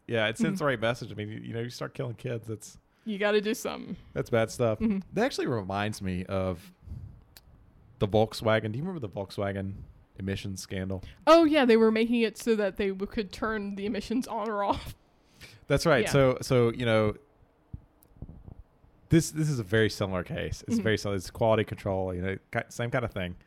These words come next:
Speaker 2: Trying to comply with existing
Speaker 1: Trying to,
Speaker 2: regulations.
Speaker 1: yeah, more like, yeah, more trying to comply with, um, existing regulations. So they had T D I diesels,
Speaker 2: Mm-hmm.
Speaker 1: clean diesels. Um,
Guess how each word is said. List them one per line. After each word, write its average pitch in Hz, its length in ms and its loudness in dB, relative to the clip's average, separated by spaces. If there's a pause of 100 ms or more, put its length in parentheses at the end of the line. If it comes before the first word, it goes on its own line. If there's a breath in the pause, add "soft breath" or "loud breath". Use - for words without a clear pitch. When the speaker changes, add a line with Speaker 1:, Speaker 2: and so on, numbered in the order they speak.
Speaker 2:
Trying 247 240 2
to 262 60 0
comply 214 340 -8
with 202 160 -4
existing 202 460 -4
Speaker 1:
Trying - 180 -18
to, - 60 -14
Speaker 2:
regulations. 110 640 -2
Speaker 1:
yeah, 110 240 2
more 117 240 2
like, 98 160 2 (180)
yeah, 90 200 -6
more 98 180 -4
trying 98 240 -2
to 92 100 -4
comply 92 360 -4
with, 92 220 -6 (140)
um, 87 240 -6
existing 98 400 -2
regulations. 87 540 -2 (480 loud breath)
So 123 400 8 (120)
they 123 200 2
had 147 340 2 (560)
T 151 160 -4
D 127 160 2
I 110 120 4
diesels, 95 500 -6 (260)
Speaker 2:
Mm-hmm. 240 160 -2
Speaker 1:
clean 131 240 -2
diesels. 98 460 -4 (260)
Um, 92 400 -6